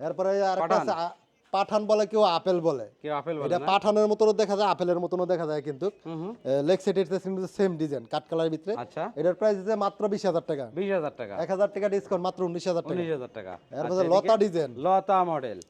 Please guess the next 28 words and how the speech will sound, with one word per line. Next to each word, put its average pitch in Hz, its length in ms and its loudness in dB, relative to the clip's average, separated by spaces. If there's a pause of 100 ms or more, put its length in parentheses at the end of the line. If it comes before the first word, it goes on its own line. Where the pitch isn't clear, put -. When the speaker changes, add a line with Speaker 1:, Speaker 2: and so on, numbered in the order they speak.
Speaker 1:
লতা 196 520 6
ডিজাইন 185 340 4
খাটটা 190 380 -2
কাট 214 240 -6
Speaker 2:
হুম, 170 120 2
হুম। 185 80 -2
Speaker 1:
কালারের 180 220 4
ভিতরে। 208 320 -4 (340)
এটার 170 200 4
প্রাইস 196 200 0
হচ্ছে 202 120 0
মাত্র 202 360 0
পনেরো 190 240 0
হাজার 190 220 4
টাকা। 143 240 -4
Speaker 2:
পনেরো 165 200 -4
হাজার 143 280 -4
টাকা। 92 240 -14 (240)
Speaker 1:
এরপর 165 180 2
ফুটবল, 180 500 2
সেই 180 480 0 (220)
Speaker 2:
সেই 208 160 -2
ফুটবল। 139 460 -6
Speaker 1:
<laughs> 208 140 -2
জাতীয় 196 360 0 (800)
খেলার, 185 300 2
আহ, 156 600 4
মানে, 165 360 0